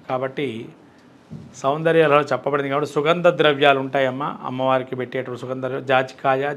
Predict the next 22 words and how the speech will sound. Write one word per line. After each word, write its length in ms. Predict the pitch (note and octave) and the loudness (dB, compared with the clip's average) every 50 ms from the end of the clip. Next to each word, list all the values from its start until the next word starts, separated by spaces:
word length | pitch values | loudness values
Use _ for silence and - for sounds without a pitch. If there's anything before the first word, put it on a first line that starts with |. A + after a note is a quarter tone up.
| B2 | -4
జాపత్రి, 480 | B2+ A#2+ B2+ - - C3+ C#3 - D3 D3 C3 B2 | -4 -4 -2 -2 -4 -6 -6 -6 -8 -8 -6 -2
ఇలాచి, 380 | C3 C3+ C3+ C#3 C3+ - - - D3 B2+ | 2 2 2 2 0 -6 -12 -12 -8 -8
లవంగం, 360 | B2+ B2+ C3 C3 C3+ C#3 C#3+ C#3+ C#3 | -6 -4 -4 -6 -6 -8 -8 -8 -8
పచ్చకర్పూరం, 640 | C3 C3 - C#3 C3 C3+ B2+ B2+ - C#3 C#3 C#3 C3+ B2 B2+ | -8 -6 -6 -6 -4 -4 -6 -6 -6 -6 -4 -4 -4 -4 -4
యాలక్కాయలు 560 | C3+ D3 C#3+ - - C3 B2 B2 B2+ C3+ C#3 F3 - - - _ _ _ _ _ _ - - | -4 -4 -6 -4 -4 -4 -4 -4 -4 -8 -10 -12 -16 -20 -20 _ _ _ _ _ _ -6 -4
ఇవన్నీ 260 | - B2 C#3 D3 D3 C3+ C3 | -4 -2 -2 -4 -6 -6 -6
మిశ్రమంగా 480 | B2 - - D#3 D3 C#3+ C#3+ C#3+ D3 C#3 C#3 - | -8 -4 -2 -2 -2 -2 -2 0 0 0 0 -2
పౌడర్ 300 | B2 C3 C#3+ C#3+ C3+ C3 - C3+ | -4 -2 -2 -2 -4 -4 -6 -10
చేసి 240 | B2+ B2 - - - - - - - _ _ _ _ _ _ _ _ _ _ _ _ _ _ _ - | -10 -10 -10 -14 -14 -14 -14 -18 -20 _ _ _ _ _ _ _ _ _ _ _ _ _ _ _ 2
దానిలో 380 | B2 B2+ C3+ C#3+ D3 D3 C#3+ B2 A2+ - - - - _ _ - - - - - - - - - - - _ _ _ _ _ _ - - - _ - - - - - | 4 4 4 2 2 0 0 0 -2 -6 -12 -20 -20 _ _ -20 -20 -20 -20 -20 -20 -20 -20 -20 -20 -20 _ _ _ _ _ _ -20 -20 -20 _ -20 -20 -20 -8 -6
చిన్న 180 | C#3+ C#3+ D3 D3+ C3+ B2 | -6 0 0 2 2 2
వక్క 180 | A#2 - - D#3 C3+ - - - - - - - - - - - | 0 0 4 4 4 4 2 -4 -16 -20 -20 -20 -20 -20 -10 -10
కట్ 180 | B2+ A#2+ - - D3+ | -10 -10 -2 0 0
చేసుకొని 400 | C#3+ C3+ - - - C3+ C#3 C3+ - - - _ _ _ _ _ _ _ _ _ _ - | 0 0 -2 -6 -6 -6 -6 -8 -12 -18 -20 _ _ _ _ _ _ _ _ _ _ -14
వక్క 220 | B2 A#2 - D3+ C#3+ D3 | -12 -4 -2 0 0 4
కూడా 120 | D3 C#3+ C3 - | 4 2 2 0
పెట్టేసి 440 | C3 C3 - C3 B2+ - - D3+ D3+ - - - _ - _ _ _ _ - _ - _ _ _ _ - | -4 -4 -4 -4 -4 -6 -8 -12 -14 -16 -18 -20 _ -20 _ _ _ _ -20 _ -20 _ _ _ _ -2
తాంబూలానికి 540 | C#3 A#2+ C3+ C#3+ C#3+ D3 D3 C#3+ C#3+ C#3 B2+ | 0 0 0 0 0 2 2 2 2 2 0
ఒక 80 | B2+ B2 A#2+ | 0 0 0
లవంగాన్ని 420 | A#2 B2+ C3+ C#3+ D3 D3 C#3+ C#3 C3 | 0 0 -2 -2 -2 -4 -6 -4 -4
కూడా 120 | C3 B2+ A#2+ B2 | -4 -4 -4 -6
పెట్టి 260 | B2 A2+ - B2 B2 | -10 -10 -10 -12 -12